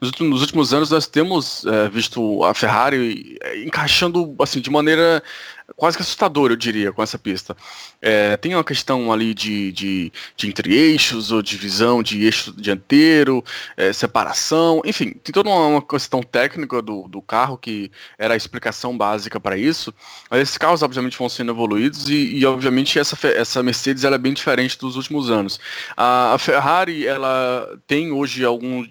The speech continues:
alguns diferenciais, por exemplo, velocidade de reta, é, quando conseguiu se equiparar em algumas vezes até ser superior à Mercedes em algumas ocasiões.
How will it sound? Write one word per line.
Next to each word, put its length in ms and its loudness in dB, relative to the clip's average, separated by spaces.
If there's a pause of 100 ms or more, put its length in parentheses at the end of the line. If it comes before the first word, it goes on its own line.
alguns 240 -4
diferenciais, 720 -2
por 120 -2
exemplo, 240 -2
velocidade 380 -2
de 160 -4
reta, 400 -2 (720)
é, 180 -4 (400)
quando 300 -4
conseguiu 260 -8
se 100 -2
equiparar 380 0
em 60 2
algumas 260 -2
vezes 200 -8
até 180 -6
ser 140 -10
superior 520 -6
à 60 -4
Mercedes 400 -4
em 20 -2
algumas 200 -4
ocasiões. 480 -2